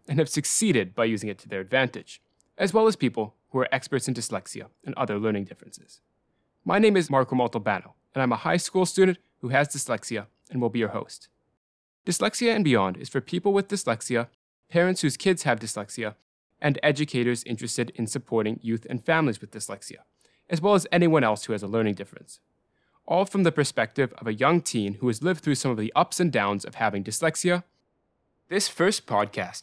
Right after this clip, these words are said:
in this educational series on dyslexia and other learning differences will be split into two parts, starting with me sharing my story with you, so you can better understand who I am and why we should spend time together.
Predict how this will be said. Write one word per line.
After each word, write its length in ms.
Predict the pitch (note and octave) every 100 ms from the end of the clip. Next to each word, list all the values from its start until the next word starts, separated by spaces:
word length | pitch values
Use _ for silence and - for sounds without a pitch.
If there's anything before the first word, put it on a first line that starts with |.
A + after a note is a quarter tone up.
| -
in 100 | C3
this 180 | B2 -
educational 580 | C#3 D#3+ F#3+ G3+ G3 G#3+
series 460 | G3 - G#2 G2 -
on 160 | C3 D#3
dyslexia 560 | F3 - G2+ - G2 F#2 _ _
and 140 | C#3+ -
other 200 | F3 F#3
learning 300 | B2+ G#2+ G2
differences 600 | G2 - A2 D3+ E3 - _
will 120 | B2+
be 100 | B2+
split 340 | B2 - E3 -
into 180 | - -
two 240 | - F3
parts, 520 | D#3+ A#2 F2 - - _ _ _ _ _
starting 380 | - F3 F#3+ A3
with 180 | A#3 B2+
me 260 | A2+ F2+
sharing 400 | - - D3+ C3
my 180 | B2 D#3+
story 380 | F#3 - C3 C3
with 240 | B2 A#2
you, 160 | G#2+ - _ _ _ _
so 140 | -
you 80 | D3
can 140 | C#3+
better 300 | D#3 F#3 G#3
understand 580 | D#3+ D#3 D3+ - F2 F2+ _
who 120 | - E3
I 120 | E3+
am 280 | A2+ - - _
and 220 | - B2 B2+
why 180 | B2+
we 120 | D3 C#3+
should 160 | A2+
spend 260 | - G2+ G2+
time 240 | A#2 A#2+
together. 320 | A#2+ F2+ -